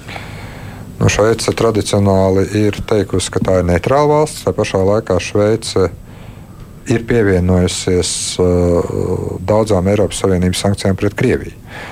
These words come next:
Tā kā tur ar to neutralitāti ir, kā ir, bet, ā, manuprāt, ka līdzīgi kā vienā otrā rietumu valstī, arī Šveicē no vienas puses, nu,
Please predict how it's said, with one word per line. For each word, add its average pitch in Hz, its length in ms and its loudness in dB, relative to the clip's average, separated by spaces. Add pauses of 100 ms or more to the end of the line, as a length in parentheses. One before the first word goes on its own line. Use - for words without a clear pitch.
Tā - 140 -2
kā 95 100 0
tur 107 160 2
ar 101 80 0
to 104 120 2
neutralitāti 113 840 2
ir, - 60 -8
kā 87 180 -2
ir, 85 120 -2
bet, 95 200 0 (680)
ā, 95 440 0
manuprāt, 113 540 2
ka 104 100 0 (560)
līdzīgi 143 400 0
kā 101 140 2
vienā 104 240 2
otrā 101 320 2
rietumu 104 340 2
valstī, 101 380 0
arī 95 100 2
Šveicē 110 520 0
no 90 120 0
vienas 95 240 2
puses, - 440 -2
nu, 98 260 2